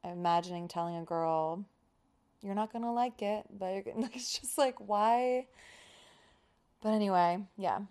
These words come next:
I just wanted to point out that it's beautiful that it's a curriculum that doesn't separate the two,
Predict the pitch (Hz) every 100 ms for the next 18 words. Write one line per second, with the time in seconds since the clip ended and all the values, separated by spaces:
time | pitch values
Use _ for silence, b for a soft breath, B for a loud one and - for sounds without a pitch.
0 | - 202 208 214 190 185 185 - 190 175
1 | 180 180 170 175 175 185 175 175 180 170
2 | 170 170 - 180 185 175 180 175 175 175
3 | 170 175 170 170 - 185 - 170 - -
4 | - - 196 208